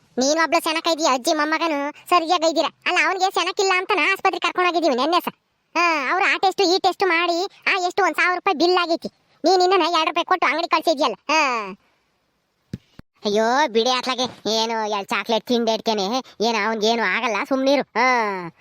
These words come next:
ಯಾಕಿದ್ ಯಾತ ಸಣ್ಣದ್ ಬಾಟ್ಲಿ ಹಿಡ್ಕೊಂಬಂದಿದ್ಯಾ? ಹಾ, ಯಾತ್ರ ಬಾಟ್ಲಿನೇ ಇದು? ಎಣ್ಣೆ ಒಯ್ಸ್ಕೊಂಬರಕ್ ಹೋಗ್ತೀಯ ಅಂಗಡಿಗೆ? ಎಣ್ಣೆ ಬಾಟ್ಲಿ ಅಲ್ಲ ಕಣತೆ, ಯೂರಿನ್ ಟೆಸ್ಟಿಗೆ ಯೂರಿನ್ ಹಿಡ್ಕೊಳ್ಬೇಕಂತೆ. ಹಾ, ಅದ್ಕೇನೆ ಬಾಟ್ಲಿನ ಆ ಹುಡ್ಗು ಕೊಡೋಣ,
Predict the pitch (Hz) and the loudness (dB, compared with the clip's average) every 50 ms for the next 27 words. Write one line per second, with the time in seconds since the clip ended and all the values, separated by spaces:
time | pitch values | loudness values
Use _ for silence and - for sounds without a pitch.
0 | _ _ - 294 339 370 - 339 302 339 339 - 359 330 330 294 320 339 349 277 | _ _ -2 -2 -2 0 0 0 0 0 0 0 -2 0 0 -2 -2 -4 -8 -4
1 | 233 302 311 - 359 359 - - 370 359 359 370 392 392 311 370 - - _ - | -2 -4 -2 0 0 -2 0 0 0 0 0 0 -2 0 0 0 -2 -2 _ -2
2 | - 320 370 453 466 _ _ _ _ _ _ - 302 349 392 - 359 349 392 349 | 0 2 2 2 0 _ _ _ _ _ _ -4 -2 -2 0 0 0 0 0 0
3 | - 285 262 254 247 240 285 349 427 453 - _ _ _ _ _ _ _ _ - | 0 0 2 2 2 2 2 2 2 0 -2 _ _ _ _ _ _ _ _ -2
4 | 302 330 392 415 403 392 - 330 269 226 226 - 233 214 - 262 233 277 320 359 | 0 2 2 2 0 0 0 -2 0 -2 0 -2 -2 0 0 0 0 0 -2 -2
5 | 349 427 508 480 _ - _ - - - _ - - - - _ _ - 247 262 | -2 -2 -2 -4 _ -12 _ -20 -20 -20 _ -20 -20 -20 -20 _ _ -8 -6 -4
6 | 269 302 311 302 302 339 330 285 285 330 - 339 330 320 294 294 330 359 320 - | -4 -4 -4 -4 -2 -2 -2 -2 -2 -4 -4 -4 -4 -2 0 2 2 2 0 -2
7 | - - - 269 320 277 294 302 - 320 311 - 349 294 277 277 330 349 302 302 | -6 -4 0 2 2 2 0 0 -4 -4 -2 -2 -2 -2 0 -2 0 0 0 2
8 | 320 339 311 302 - - - 311 294 262 294 - 294 285 - 262 - - - 240 | 2 2 0 0 -2 -2 -2 -2 -2 -2 -4 -4 -4 -4 -4 -6 -6 -6 -4 -2
9 | 254 285 285 269 254 226 190 - - _ - - - - - - - 262 302 _ | 0 0 0 0 -2 -4 -6 -8 -12 _ -20 -20 -20 -20 -20 -8 -6 -6 -6 _
10 | - 330 311 320 302 - - - - 285 285 285 - 320 311 302 269 277 311 285 | -2 -2 -2 -2 -4 -8 -12 -8 -2 -2 -2 -2 0 -2 -2 -2 -2 -2 -2 -2
11 | 269 269 277 320 311 - 302 285 285 277 | -2 0 -2 -2 -2 -2 -4 -4 -2 -2